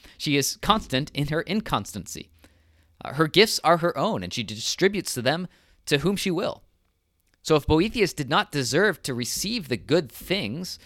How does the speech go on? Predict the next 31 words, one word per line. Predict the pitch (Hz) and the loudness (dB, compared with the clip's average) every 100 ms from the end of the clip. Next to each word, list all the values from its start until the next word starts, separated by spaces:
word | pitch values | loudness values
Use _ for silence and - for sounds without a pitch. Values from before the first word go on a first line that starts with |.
| - _ | -20 _
in | 139 147 | -2 0
life | 117 165 139 | 2 2 2
that | 123 | 0
he | 127 | -2
re-, | 104 120 - - - | -4 -6 -6 -12 -14
he | 143 | -8
got | 123 135 - | 2 2 2
from | 117 | -6
fortune's | - 151 - 113 | -2 -2 -2 -4
hand, | 160 170 110 - _ _ _ _ _ _ | -4 -4 -6 -10 _ _ _ _ _ _
he | 160 | 4
can't | 226 - | 4 8
possibly | 208 233 160 165 | 6 6 2 -4
compa-, | 160 - 135 - - | -2 -2 -2 -6 -6
complain | - 147 139 117 | -4 -2 0 0
when | 156 | 0
they | 113 | 0
are | 151 | 0
removed. | 160 214 262 190 - _ _ _ _ _ _ _ _ _ _ _ _ _ _ _ _ _ - | 0 -2 -4 -6 -16 _ _ _ _ _ _ _ _ _ _ _ _ _ _ _ _ _ -4
Philosophy | 143 175 - 185 147 160 - _ | 4 4 4 0 -2 -2 -8 _
argues | 139 156 156 131 | 0 2 0 0
that | 139 | -2
wealth | 110 175 175 104 - | 2 4 4 2 -4
and | 104 | -6
fame | - 170 180 135 98 | -2 -2 0 -4 -6
and | - | -2
honor, | 170 165 107 | 0 0 -2
nobility, | 98 107 196 147 104 | -2 2 2 2 -2
power, | - 185 139 113 | 2 4 4 4
office, | 180 123 - | 2 2 -6
pleasure, | - 208 127 - | 0 0 0 -8